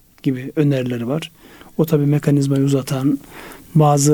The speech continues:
ürünler açısından soğuk zincirin bozulmasına sebep olacak öneriler bunlar. Dolayısıyla dünyanın her tarafında böyle bir hareket var. Daha önceden hatırlarsanız Türk tırlarının Kazakistan'a girmesiyle alakalı sıkıntılar vardı. Sonra işte bu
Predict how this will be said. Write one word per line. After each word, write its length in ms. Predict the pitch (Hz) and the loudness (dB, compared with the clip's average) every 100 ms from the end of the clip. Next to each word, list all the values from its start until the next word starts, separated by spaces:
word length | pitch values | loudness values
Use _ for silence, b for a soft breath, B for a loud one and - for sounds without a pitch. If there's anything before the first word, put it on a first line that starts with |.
| 143 | 4
ürünler 380 | 180 151 143 147 | 4 4 4 4
açısından 480 | 143 - - 147 147 | 2 0 2 2 2
soğuk 320 | - 143 135 | 2 0 2
zincirin 440 | 143 143 139 143 | 2 2 2 2
bozulmasına 520 | 139 135 135 135 - 139 | 2 2 2 2 0 0
sebep 260 | - 139 | 2 2
olacak 500 | 135 135 139 131 - - B B B 165 | 2 2 0 -2 -6 -18 B B B 0
öneriler 560 | 147 139 135 127 131 131 | 2 4 2 0 -2 0
bunlar. 260 | 135 180 165 160 | 2 4 2 2
Dolayısıyla 580 | 180 170 160 170 185 190 - B B B B - | 4 4 2 2 2 0 -6 B B B B 0
dünyanın 220 | 170 170 175 | 4 6 6
her 160 | 196 | 4
tarafında 480 | 165 160 160 165 165 | 2 0 2 2 4
böyle 260 | 160 165 160 | 4 4 2
bir 160 | 165 | 2
hareket 540 | 156 - 156 151 147 165 | 0 0 2 2 0 0
var. 180 | 170 | 2
Daha 160 | 160 165 | 4 4
önceden 220 | 160 160 | 2 2
hatırlarsanız 720 | 160 165 175 165 160 185 165 - B B B B B - - | 2 2 2 2 2 0 0 -8 B B B B B -20 -8
Türk 200 | - - | -6 -2
tırlarının 440 | - 160 156 170 | 2 4 4 2
Kazakistan'a 560 | 165 160 160 160 165 156 | 2 2 2 2 2 2
girmesiyle 480 | 151 151 151 165 147 | 2 2 2 0 2
alakalı 340 | 139 139 180 | 0 0 0
sıkıntılar 500 | - - 160 143 151 | 0 2 2 2 0
vardı. 260 | 123 120 151 | -2 -6 -6
Sonra 400 | - 170 156 151 | -2 0 2 0
işte 360 | - 151 143 | -2 -2 0
bu 240 | 147 139 | 2 0